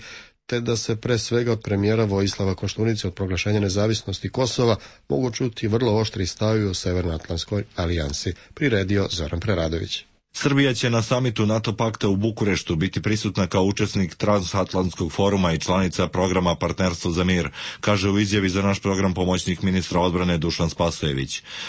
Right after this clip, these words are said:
Speaker 2: On istovremeno naglašava da učešće delegacije Srbije neće na ovdašnjoj političkoj sceni izazvati nesuglasice, bez obzira na oštre tonove koji na račun nato pakta dolaze iz redova Demokratske stranke Srbije premijera Vojislava Koštunice,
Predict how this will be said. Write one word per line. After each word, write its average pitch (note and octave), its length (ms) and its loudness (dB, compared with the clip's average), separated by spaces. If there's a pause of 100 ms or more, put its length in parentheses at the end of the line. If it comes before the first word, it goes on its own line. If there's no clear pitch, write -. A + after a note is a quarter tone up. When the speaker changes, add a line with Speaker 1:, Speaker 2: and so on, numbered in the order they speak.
(100)
Speaker 2:
On F#2+ 160 4
istovremeno F#2+ 540 2
naglašava G2 640 2
da F2+ 100 0
učešće F#2 380 0
delegacije F#2 580 0
Srbije F#2+ 360 0
neće G2+ 340 2
na F#2+ 120 2
ovdašnjoj F#2 400 0
političkoj F2+ 480 -2
sceni F#2+ 300 0
izazvati F2+ 480 0
nesuglasice, F#2 800 0 (400)
bez G#2+ 280 2
obzira G2+ 400 2
na F#2+ 200 2
oštre G#2+ 280 0
tonove G2 440 2
koji A#2+ 220 0
na A#2 120 2
račun A2 300 0
nato G#2+ 260 2
pakta G#2 340 -2
dolaze F#2+ 460 2
iz F2+ 120 0
redova F#2+ 340 2
Demokratske F#2 560 0
stranke F#2+ 380 -2
Srbije F#2 420 0
premijera F2 400 2
Vojislava F2 420 0
Koštunice, G2 680 -2